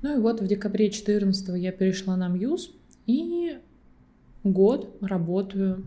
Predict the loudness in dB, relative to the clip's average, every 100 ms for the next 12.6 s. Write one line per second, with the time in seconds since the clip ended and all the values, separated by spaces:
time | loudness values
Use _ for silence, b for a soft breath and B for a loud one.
0 | -14 -18 -20 -20 -20 -10 -4 -2 -4 -10
1 | -20 -20 -16 -14 -8 -4 -2 -2 -4 -4
2 | -6 -4 -4 -4 -4 -6 -6 -8 -10 -14
3 | B B B B B -4 -2 -2 -4 -6
4 | -4 -4 -6 -16 _ _ _ _ -4 -4
5 | -2 -4 0 0 0 0 0 -4 -2 -2
6 | 0 0 0 -2 -4 -2 0 0 0 0
7 | 0 0 0 -2 -4 -6 -4 0 2 0
8 | -4 -4 -4 -2 -4 -4 -4 -4 -2 0
9 | 2 0 -2 -6 -4 -6 -6 -2 -2 -2
10 | B B B -4 -2 0 -2 -2 0 0
11 | 0 0 -2 -4 -4 -2 -2 -4 -4 -2
12 | -2 -2 -2 -6 -10